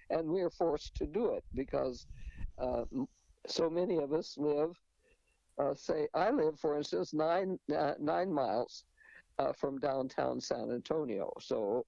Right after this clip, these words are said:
I have to drive eighteen miles back and forth if I want to do something downtown, which I do fre-, frequently.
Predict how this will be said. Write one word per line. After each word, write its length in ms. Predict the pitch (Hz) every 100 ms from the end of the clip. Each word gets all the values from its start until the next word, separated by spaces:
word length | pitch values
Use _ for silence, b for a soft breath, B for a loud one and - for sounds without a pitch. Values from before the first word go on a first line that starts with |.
| -
I 160 | 120
have 220 | 117 117 -
to 80 | 139
drive 480 | 135 110 104 120 - _ b b -
eighteen 540 | - 214 - 180 156
miles 680 | 147 185 208 107 117 170 - -
back 300 | - 120 -
and 120 | - -
forth 360 | - 196 - -
if 140 | 123
I 160 | 120 120
want 220 | 127 131
to 60 | 131
do 220 | 143 147
something 440 | - 135 151 147
downtown, 580 | 143 156 151 214 220 80 - _ _ _ _ B B B B _ _
which 260 | 147 170 -
I 220 | 131 131
do 300 | 117 135 185
fre-, 220 | - 311 311 -
frequently. 560 | - 381 - - - -